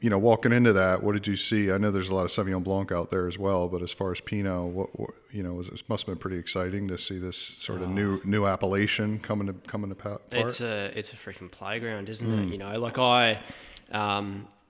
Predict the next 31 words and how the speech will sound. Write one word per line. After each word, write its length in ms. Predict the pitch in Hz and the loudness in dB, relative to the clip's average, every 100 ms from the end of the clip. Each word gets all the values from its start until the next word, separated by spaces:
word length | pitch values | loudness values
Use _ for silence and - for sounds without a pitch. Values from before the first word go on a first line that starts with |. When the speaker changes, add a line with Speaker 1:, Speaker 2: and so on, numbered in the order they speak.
| - | -2
Speaker 2:
I, 560 | 117 113 107 104 98 - - - | 0 2 0 -2 -6 -14 -20 -8
I 120 | 113 | -6
went 280 | 107 110 107 | -4 -4 -4
from 380 | - 110 98 101 | -6 -4 -4 -4
an 80 | 104 | -6
environment 520 | 101 101 101 101 104 | -6 -4 -2 -2 -4
of 60 | 98 | -6
trying 320 | - 107 98 | -6 -6 -6
to 60 | 92 | -8
find 340 | - 107 101 | -10 -8 -8
these 160 | 101 95 | -8 -10
cool 340 | - - 107 | -12 -8 -8
sites 580 | 98 - 101 104 101 - | -6 -6 -4 -6 -4 -6
in 140 | 98 95 | -8 -6
soaking 500 | - 117 104 107 98 | -6 -4 -6 -8 -10
hot 220 | 98 - | -10 -4
summers 480 | - 95 107 107 - | -4 -4 -6 -8 -8
the 120 | - | -12
last 380 | 95 95 98 - | -10 -6 -6 -6
kind 180 | 110 101 | -8 -12
of 80 | |
few 180 | - 104 | -12 -10
years 420 | 98 95 101 98 - | -10 -8 -8 -6 -8
in 300 | 95 98 101 | -8 -12 -14
the 100 | 95 | -14
Yarra, 500 | 92 95 101 98 98 | -12 -10 -8 -8 -10
and, 140 | 95 - - - - - | -12 -14 -20 -20 -20 -10
you 100 | 104 | -6
know, 60 | |
you're 160 | 98 101 | -6 -6
f-, 180 | - - | -10 -18